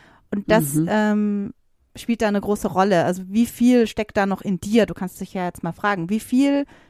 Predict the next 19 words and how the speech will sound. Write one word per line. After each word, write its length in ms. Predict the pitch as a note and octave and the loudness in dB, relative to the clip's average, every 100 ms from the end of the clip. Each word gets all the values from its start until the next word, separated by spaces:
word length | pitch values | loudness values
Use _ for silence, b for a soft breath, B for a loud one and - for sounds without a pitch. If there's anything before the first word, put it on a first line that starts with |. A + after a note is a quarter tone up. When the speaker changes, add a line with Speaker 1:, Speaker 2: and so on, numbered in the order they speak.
| b | b
Speaker 1:
bist 180 | A3+ - | -10 -2
du 100 | C4+ | 2
unterwegs 480 | C4+ C4 G#3+ B3+ - | 4 2 2 -4 -4
tagsüber 680 | B3 A3 - A3 G3+ G3+ F#3 | -4 -4 -4 -2 0 0 0
und 280 | G3 F#3+ - _ _ _ _ _ _ _ | -4 -6 -12 _ _ _ _ _ _ _
willst 360 | G3 A#3 B3+ - | 2 2 2 -2
eigentlich 340 | F#3+ G3 G3+ - | -2 -2 -4 -4
anderen 260 | F#3 F3+ | -4 -4
gefallen? 380 | E3+ - E3+ D3+ - b b b | -6 -4 -4 -4 -12 b b b
Ein 160 | - G3 | -4 0
Beispiel, 800 | A#3+ G3 C4 - C4+ D4+ D4 D4 _ _ _ _ _ - | 2 2 0 -2 0 2 0 -2 _ _ _ _ _ -10
ich 140 | G3+ | 0
war 100 | G#3 | 0
neulich 400 | G3+ G3+ G#3 - | 2 2 0 -4
auf 140 | - | -6
einem 420 | G3+ F#3+ F#3 F#3 F3+ _ _ _ _ _ _ _ _ | -4 -2 -2 -6 -8 _ _ _ _ _ _ _ _
Spielplatz 720 | - - A3 - A#3 G#3+ - - | -12 -2 -2 0 0 0 -4 -10
und 160 | G#3 | -4
da 240 | G3 F#3+ | -2 0